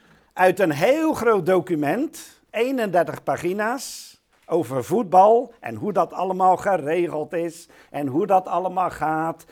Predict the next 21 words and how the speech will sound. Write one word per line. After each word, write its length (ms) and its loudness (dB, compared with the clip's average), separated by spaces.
met 240 0
een 120 -4
strafschop 880 -2
en 220 -6
met 180 -4
een 140 -4
hoekschop 640 -4
en 180 -4
wat 200 2
er 120 -2
ook 140 -2
allemaal 380 -2
maar 240 -4
is. 500 -8
Maar 200 4
het 180 0
begint 460 0
allemaal 580 2
met 260 -4
die 180 -6
woorden: 520 -2